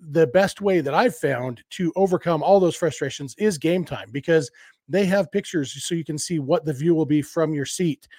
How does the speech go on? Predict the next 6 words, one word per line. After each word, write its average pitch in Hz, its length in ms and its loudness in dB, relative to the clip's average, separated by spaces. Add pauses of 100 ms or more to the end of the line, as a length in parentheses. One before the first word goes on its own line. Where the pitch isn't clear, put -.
(320)
They, 165 480 4
uh, 135 340 0 (460)
you 147 140 -4
know, 143 60 0
they 147 180 4
have 151 360 4